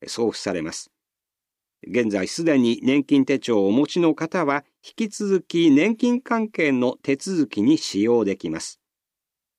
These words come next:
年金手帳の再交付が必要な方は、運転免許証、マイナンバーカードなどの本人確認書類、代理の方が申請する場合には、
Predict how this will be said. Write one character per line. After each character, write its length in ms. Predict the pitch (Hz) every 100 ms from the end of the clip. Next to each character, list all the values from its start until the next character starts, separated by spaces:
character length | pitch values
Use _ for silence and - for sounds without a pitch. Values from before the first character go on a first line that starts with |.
| _ _
年 260 | 151 185 226
金 200 | 254 240
手 160 | 240
帳 240 | 220 202 156
の 180 | 131 -
再 340 | - 165 226 -
交 200 | 233 214
付 140 | -
が 180 | 117 95 -
必 300 | - - 151
要 200 | 147 143
な 140 | 135
方 320 | 127 117 120
は、 180 | 82 82 - _ _ _
運 200 | - 160
転 240 | 196 - 165
免 360 | 156 147 139
許 180 | - 120
証、 460 | - 104 90 82 - _ -
マ 260 | 110 151
イ 60 | 214
ナ 160 | 208
ン 160 | 214 202
バ 240 | 196 190
ー 40 | 175
カ 280 | - 190 175
ー 40 |
ド 200 | 131 110
な 140 | 135
ど 120 | 127 101
の 240 | 104 117 - _ _ _
本 360 | - 185 214
人 260 | 208 190 165
確 320 | - 139 -
認 240 | 202 180 156
書 220 | - 123
類、 220 | 73 - _ _ _ _ _ _ -
代 280 | 98 165 185
理 80 |
の 160 | 180 175
方 280 | 165 160 175
が 220 | 135 120
申 220 | - 147
請 220 | 139 151
す 140 | 139 139
る 100 | 139
場 140 | 135
合 80 | 135
に 220 | 135 131
は、 180 | 101 107